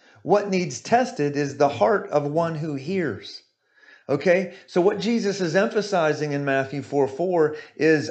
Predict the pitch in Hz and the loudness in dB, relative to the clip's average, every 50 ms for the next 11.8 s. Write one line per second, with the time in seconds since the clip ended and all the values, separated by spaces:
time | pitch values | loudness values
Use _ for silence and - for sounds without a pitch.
0 | - 151 165 175 180 185 180 175 170 165 175 180 175 180 180 175 156 147 147 151 | -4 -2 0 2 2 2 2 2 0 2 2 4 4 2 2 0 -2 -2 0 0
1 | 147 147 151 151 165 175 175 175 175 160 160 165 165 160 160 - 165 160 165 160 | 0 0 0 2 2 2 2 2 -2 -4 -4 -2 -4 -4 -2 2 2 4 4 4
2 | 147 147 135 139 - - 175 165 147 139 117 123 175 185 185 185 - 185 170 165 | 2 0 -2 -4 -4 -2 0 2 2 0 0 -4 -6 -8 -8 -4 -2 0 2 2
3 | 170 170 170 170 170 156 147 143 - - 170 165 165 156 147 143 165 170 165 160 | 2 0 0 -4 -4 -6 -8 -8 -6 -6 -4 -4 -4 -4 -2 2 2 2 2 2
4 | 143 135 139 143 156 180 190 - - 156 156 156 - - - - 185 175 170 151 | 0 -2 -2 -2 -2 -4 -4 -4 -2 -4 -4 -4 -4 -8 -6 -4 -4 -4 -4 -8
5 | 151 151 139 147 170 185 190 175 165 139 110 101 - - - - - - _ - | -12 -10 -8 -6 -4 -2 0 2 0 0 0 -4 -14 -18 -20 -20 -20 -20 _ 2
6 | 120 185 202 196 - 185 175 175 160 160 - - - 202 202 196 - 156 165 160 | 4 4 4 4 0 0 2 2 2 2 0 -2 0 0 0 0 0 -2 -2 -2
7 | 156 156 - - 190 185 190 180 165 165 160 147 151 180 180 165 160 139 143 170 | -4 -4 -4 -4 -4 -2 -2 0 0 0 0 0 0 -2 -2 -2 -4 -6 -6 -6
8 | 185 165 185 - - 190 175 160 151 139 123 113 110 139 208 190 190 185 175 147 | -6 -8 -8 -8 -6 -6 -6 -6 -6 -8 -8 -6 0 0 0 2 2 0 0 -2
9 | 117 98 - - - - - _ _ _ _ _ - - _ - 147 165 165 - | -2 -4 -12 -14 -16 -18 -20 _ _ _ _ _ -20 -16 _ -6 -2 0 0 0
10 | - - 180 175 185 196 180 180 160 143 - - - - - - 226 233 226 226 | 0 2 2 2 2 2 0 0 0 -2 -4 -10 -14 -8 -2 0 0 0 -2 -4
11 | - - 214 196 180 170 180 190 190 190 165 - - - - - | -6 -6 -4 -2 0 0 0 2 2 0 0 -2 -4 -12 -18 -20